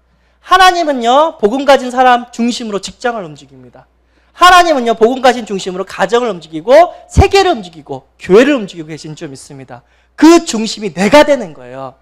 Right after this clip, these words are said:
내가 살고 있는 집과 내가 살고 있는 직장 현장에서 뭐 한다? 다락방 운동을 하는 거예요. 말씀 운동을 하는 겁니다.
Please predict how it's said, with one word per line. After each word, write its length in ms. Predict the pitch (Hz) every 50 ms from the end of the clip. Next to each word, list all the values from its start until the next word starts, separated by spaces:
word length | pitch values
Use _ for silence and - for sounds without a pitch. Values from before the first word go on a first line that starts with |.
| _ _ _ _ _ _ _ _ _ _
내가 380 | _ 180 208 254 254 302 302 294
살고 320 | 302 330 330 330 285 302
있는 240 | 285 269 277 269 -
집과 640 | - - 208 - _ _ - 233 233 240 233 226
내가 280 | - 220 220 262 269 262
살고 280 | 262 269 285 262 262 262
있는 160 | 247 254 247
직장 360 | - 196 - - 269 254 240
현장에서 320 | 247 233 226 226 214 208
뭐 160 | 185 165 180 180
한다? 460 | 170 180 208 269 311 339 359 - - - _ _ _ _
다락방 400 | - - 185 185 - - 202 180
운동을 220 | 156 143 143 135
하는 160 | 139 139 135 123
거예요. 220 | 123 123 131 147 _
말씀 400 | 165 160 170 160 - 269 285 277
운동을 260 | 247 196 165 147 143
하는 140 | 156 151 143
겁니다. 380 | 143 135 135 135 _ 139 135